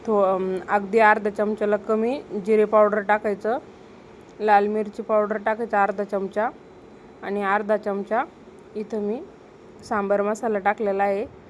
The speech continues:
आणि कोथिंबीर, चवीनुसार मीठ आणि थो-, अर्धी च-, अम, चमचा तेल टाकलेलं आहे आणि याला सगळ्याला एकदम मस्त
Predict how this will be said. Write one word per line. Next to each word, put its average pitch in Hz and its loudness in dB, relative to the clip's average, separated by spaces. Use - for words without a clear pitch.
आणि 185 -8
कोथिंबीर, 220 -4
चवीनुसार 208 0
मीठ 208 -2
आणि 202 -4
थो-, 208 2
अर्धी 202 2
च-, 208 -6
अम, 180 -2
चमचा 208 -4
तेल 214 2
टाकलेलं 214 0
आहे 214 0
आणि 202 -8
याला 214 0
सगळ्याला 208 0
एकदम 214 -2
मस्त 233 -4